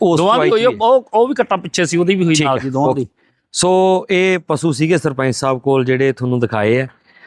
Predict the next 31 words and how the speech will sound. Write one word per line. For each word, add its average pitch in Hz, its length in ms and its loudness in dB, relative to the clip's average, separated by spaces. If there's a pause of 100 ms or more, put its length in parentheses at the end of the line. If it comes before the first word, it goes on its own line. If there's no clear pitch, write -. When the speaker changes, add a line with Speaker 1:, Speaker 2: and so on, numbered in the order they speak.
(140)
Speaker 1:
ਤੇ 170 80 0
ਹੁਣ 165 240 0
ਤੁਹਾਨੂੰ 185 320 0
ਦਿਖਾਵਾਂਗੇ 151 680 0 (280)
ਇਹਨਾਂ 160 200 0
ਦੀ 147 100 -2
ਚੱਕੀ 147 360 -2
ਇੱਕ 156 160 -4
ਵਾਰ। 151 200 0 (340)
ਤੇ 160 80 0
ਬਾਕੀ 165 340 0
ਸਰਪੰਚ 185 340 0
ਸਾਹਿਬ, 226 140 0
ਮੇਰੇ 220 140 2
ਖਿਆਲ 208 160 0
ਚ 208 100 0 (220)
ਟਰੈਕਟਰਾਂ 180 400 -2
ਚੋਂ 196 120 2
ਜੇ 190 120 2
ਗੱਲ 185 180 0
ਕਰੀਏ 180 280 0
ਤਾਂ 196 120 0
ਮਹਿੰਦਰੇ 165 320 2
ਦਾ 151 100 2
ਸ਼ੌਂਕ 139 320 -2
ਹੈ 123 100 -4
ਨਾ? 156 100 -8 (680)
Speaker 2:
ਬਈ 254 160 2
ਇੱਕ 226 360 -2
ਨਾ 247 140 2
ਅਸੀਂ 233 260 0